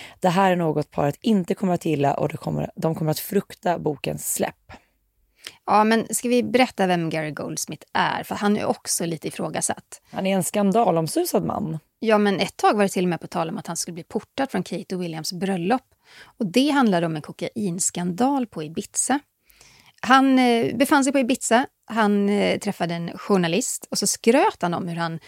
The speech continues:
Speaker 2: då semestrade med William Kate i sin femtio miljoners villa på Ibiza. Samtidigt som han bjöd den här journalisten på kokain och samtidigt som då,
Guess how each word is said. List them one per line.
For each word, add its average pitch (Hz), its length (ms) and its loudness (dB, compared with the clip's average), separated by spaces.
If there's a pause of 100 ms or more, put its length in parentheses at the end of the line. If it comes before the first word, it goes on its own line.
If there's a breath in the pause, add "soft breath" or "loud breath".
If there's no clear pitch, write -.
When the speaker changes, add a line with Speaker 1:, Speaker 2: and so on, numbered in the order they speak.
(120 loud breath)
Speaker 2:
då - 120 -10
semestrade 196 720 0
med 160 180 -6
William 160 320 -8
Kate - 320 -8
i 170 40 -8
sin - 320 -8
femtio - 460 -6
miljoners - 420 -8
villa - 220 -6
på - 120 -12
Ibiza. - 420 -6 (420 loud breath)
Samtidigt 294 580 2
som 277 100 0
han 262 120 4
bjöd 233 340 4
den 220 100 0
här 208 80 0
journalisten 180 480 -4
på - 80 -12
kokain 262 800 0 (360 soft breath)
och 240 120 0
samtidigt 208 580 2
som 175 240 -2
då, 165 200 -4